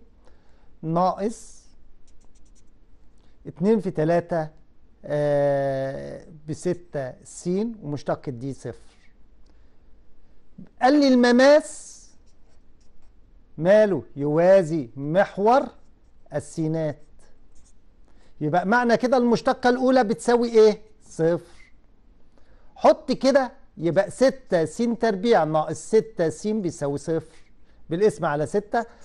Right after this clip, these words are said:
واخد س مشترك، يبقى اخد ستة س مشترك واخلص ن-، واخلص نفسي. س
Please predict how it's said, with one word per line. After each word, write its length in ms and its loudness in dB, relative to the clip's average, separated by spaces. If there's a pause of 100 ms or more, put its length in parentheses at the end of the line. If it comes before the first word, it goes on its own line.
(160)
واخد 360 -2
س 80 -6
مشترك، 540 -2 (400)
يبقى 400 -2
اخد 240 -6
ستة 300 -4
س 120 -6
مشترك 560 -4
واخلص 460 -2
ن-، 220 -8
واخلص 460 -6
نفسي. 300 -6 (480)
س 160 -8